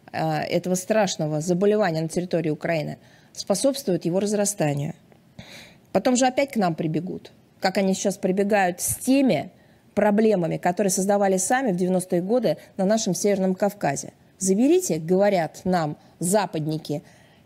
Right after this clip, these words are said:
тех, кого они же сами, тогда в пику нам – принимали у себя как героев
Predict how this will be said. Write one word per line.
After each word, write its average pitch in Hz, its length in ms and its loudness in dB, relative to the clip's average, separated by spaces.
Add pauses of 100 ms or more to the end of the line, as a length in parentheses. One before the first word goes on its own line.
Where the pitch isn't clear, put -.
тех, - 420 -2 (120)
кого 220 420 2
они 262 400 4
же 226 120 2
сами, 160 600 -2 (380)
тогда 170 320 2
в 220 100 -6
пику 285 320 2
нам – 196 400 2 (1400)
принимали 247 580 4
у 254 80 4
себя 190 280 2
как 202 220 2
героев 208 540 2